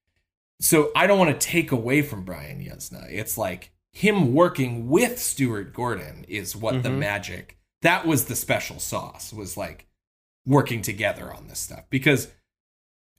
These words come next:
Speaker 1: unquestionably, a lot of the effects, and if you wanna call them gore, or just the, the, that the,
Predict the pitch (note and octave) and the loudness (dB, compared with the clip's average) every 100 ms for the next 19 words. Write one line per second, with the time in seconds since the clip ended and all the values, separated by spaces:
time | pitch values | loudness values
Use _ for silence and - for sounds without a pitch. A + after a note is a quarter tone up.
0 | - E3+ G3+ F#3+ F3+ - E3 F3+ F3+ - | 2 4 6 2 -2 -4 0 0 0 -2
1 | C3 G2+ G2 F2 F2 - A#2 A#2 A2+ A#2+ | -2 -2 -8 -8 -10 -4 -2 -2 -2 0
2 | C#3 E3 E3+ - C3 A#2 A2 A2+ G#2 - | 2 2 0 0 0 0 -2 -4 -6 -6
3 | - C3 D#3 F#3 - - - _ _ _ | 2 2 2 -4 -6 -6 -12 _ _ _
4 | _ _ A#2 A#2 A2+ G#2+ G#2 B2 A#2 A2 | _ _ -2 0 -2 -6 -8 -6 -4 -6
5 | A2 A#2 A2 A2 A2+ B2 C3 C3+ C3 B2 | -4 -4 -4 -8 -2 2 6 6 6 4
6 | A2+ G#2+ G#2 F#2+ A2+ A2 G#2+ - A#2 A2 | 0 -2 -6 -8 -10 -6 -8 -6 -6 -6
7 | A2+ A2 G#2+ A2+ A2 - F#2+ A2 A#2 G#2+ | -6 -8 -8 -8 -8 -8 -14 -8 -8 -8